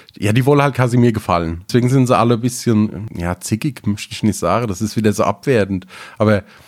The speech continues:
sie vertrauen sich halt nicht, weil sie halt meinen, der hätte, ach was. Das heißt, sie geben sich im Nahkampf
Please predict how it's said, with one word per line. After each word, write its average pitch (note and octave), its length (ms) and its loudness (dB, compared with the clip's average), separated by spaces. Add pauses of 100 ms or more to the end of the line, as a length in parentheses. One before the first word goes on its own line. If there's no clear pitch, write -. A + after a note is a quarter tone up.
sie - 140 -2
vertrauen A2+ 480 2
sich G2+ 220 0
halt F2+ 200 -2
nicht, E2+ 260 -6 (140)
weil G#2 180 2
sie G2+ 100 2
halt F#2+ 180 -2
meinen, G2 320 0
der F#2 100 0
hätte, F#2 160 -4
ach B2+ 120 -4
was. - 240 -2 (460)
Das - 140 -4
heißt, A2+ 180 0
sie A2+ 100 -2
geben A#2+ 220 4
sich A#2 220 -2
im G#2+ 120 4
Nahkampf D3+ 680 -2